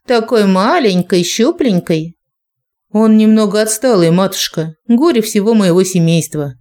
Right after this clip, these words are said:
театрально вздохнул Ларен, ещё и головой не забыв печально покачать. Вот же ткур! Главное, поглядывает на меня хитро, явно ожидая ответного шага.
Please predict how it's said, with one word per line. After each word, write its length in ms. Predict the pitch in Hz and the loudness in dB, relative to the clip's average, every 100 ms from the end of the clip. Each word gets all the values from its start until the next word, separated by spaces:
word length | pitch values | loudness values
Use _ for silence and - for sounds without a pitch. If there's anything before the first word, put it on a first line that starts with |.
| _ - | _ -6
театрально 560 | 175 160 165 165 156 147 | -2 0 0 0 2 0
вздохнул 480 | 143 160 165 156 | 0 -2 0 0
Ларен, 480 | 156 208 277 214 214 - | 0 0 2 2 0 -2
ещё 400 | 226 240 349 330 | 0 2 2 2
и 40 | |
головой 480 | 185 185 180 175 240 | 2 2 2 2 2
не 140 | 190 | 2
забыв 360 | 156 165 156 151 | 2 0 0 0
печально 440 | 175 - 165 156 | -4 0 0 0
покачать. 640 | 156 147 160 - 156 147 - _ _ _ _ | 0 -2 -4 -2 -6 -6 -16 _ _ _ _
Вот 380 | 196 240 359 277 | 0 2 2 2
же 180 | 294 320 | 0 -2
ткур! 640 | - 294 202 156 143 _ - | -2 0 2 0 -4 _ -2
Главное, 540 | 240 311 349 247 208 | 0 2 2 2 2
поглядывает 680 | 214 277 220 233 285 320 294 | 2 0 2 2 2 2 4
на 80 | 277 | 4
меня 300 | 254 226 190 | 4 4 2
хитро, 540 | 220 214 190 165 151 _ | -2 -2 0 0 -4 _
явно 400 | 208 196 196 185 | 0 2 2 2
ожидая 500 | 175 185 196 269 196 | 0 0 0 0 0
ответного 580 | - 220 190 175 180 190 | -2 0 0 2 0 0
шага. 500 | - 170 151 143 | 0 -2 0 -4